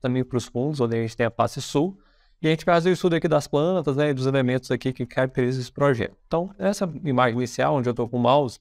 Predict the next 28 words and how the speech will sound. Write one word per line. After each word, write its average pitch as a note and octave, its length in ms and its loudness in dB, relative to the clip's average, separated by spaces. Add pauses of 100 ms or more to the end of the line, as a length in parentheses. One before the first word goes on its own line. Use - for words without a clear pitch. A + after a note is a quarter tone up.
(460)
a A2+ 60 2
gente A#2+ 220 -2
tá C#3+ 120 6
vendo, B2+ 500 0
é, B2 500 2
toda C#3+ 180 2
a C3+ 60 4
parte C3+ 320 2
de C#3+ 80 4
acesso C3+ 420 0
da C#3+ 100 0
casa. C3 420 2
Então, B2+ 200 0
um B2+ 60 -2
bloco B2+ 280 2
onde A#2+ 120 -2
a B2 40 0
gente A#2+ 120 -6
tem B2 120 -2
um A#2+ 140 -2
hall C#3+ 220 2
de D#3+ 80 2
acesso C3+ 520 0
juntamente A#2+ 460 0
com A#2 160 -4
um A2+ 60 0
lavabo G#2+ 420 2
interno. A2+ 500 0